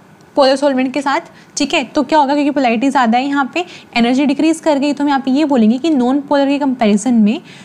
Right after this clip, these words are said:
polar वाले case में delta ई जो है वो decrease कर गया है। और हमें ये पता है कि जो delta ई है वो wavelength के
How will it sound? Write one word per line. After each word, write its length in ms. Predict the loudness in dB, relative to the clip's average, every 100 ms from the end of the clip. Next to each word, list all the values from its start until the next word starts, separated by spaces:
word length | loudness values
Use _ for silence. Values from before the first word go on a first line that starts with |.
| -16 -2
polar 280 | 2 2 2
वाले 240 | 0 -2
case 400 | -4 0 0 0 0
में 240 | 0 2
delta 380 | 2 2 0 -2 0
ई 100 | 0
जो 120 | 2
है 240 | 2 0 -2 -8 -10
वो 80 | -2
decrease 400 | 0 2 0 0
कर 200 | 0 -2
गया 160 | 0 -2
है। 180 | -2 -8 -14 -20 -6
और 100 | -2
हमें 180 | 0 2
ये 200 | 2 2
पता 240 | 0 -2 0
है 120 | -2
कि 240 | -2 -2
जो 160 | 0 0
delta 440 | 2 2 2 0 -6 -4
ई 120 | -4
है 300 | -2 0 0
वो 260 | 0 0 0
wavelength 500 | 0 0 0 -2 -4 -6
के 100 | -6